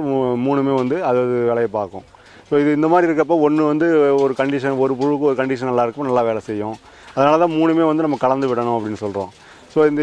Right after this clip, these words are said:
என்ன பண்ணும், இது மேலேருந்து இப்போ வந்து உணவு சாப்பிட ஆரம்பிக்கும். சா-, இதுக்கு என்ன நம்ம, நம்ம செய்ய வேண்டிய வேலை என்ன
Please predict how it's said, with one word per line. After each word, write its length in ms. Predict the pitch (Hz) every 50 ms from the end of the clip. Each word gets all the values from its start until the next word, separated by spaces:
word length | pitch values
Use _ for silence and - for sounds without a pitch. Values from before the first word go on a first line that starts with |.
| 147 143 151
என்ன 100 | 170 180 165
பண்ணும், 260 | 151 156 147 147 147 147 143
இது 100 | 131 131 131
மேலேருந்து 460 | 135 143 147 147 143 143 143 151 170 190 190 180 147 131
இப்போ 160 | 123 107 127 127
வந்து 160 | 131 139 147 131
உணவு 180 | 131 131 135 123 110
சாப்பிட 180 | 117 110 107 110 110
ஆரம்பிக்கும். 480 | 110 107 107 107 101 98 107 123 151 170 - _ - - - - - - -
சா-, 420 | 151 139 139 139 139 135 135 131 135
இதுக்கு 200 | 139 143 131 131 143
என்ன 120 | 156 175 175 165
நம்ம, 160 | 156 147 143 139 131 131
நம்ம 220 | 135 147 156 160 160 147
செய்ய 160 | - 156 156 160 151
வேண்டிய 180 | 147 139 139 131
வேலை 140 | 127 123 117 117 117
என்ன 140 | 117 113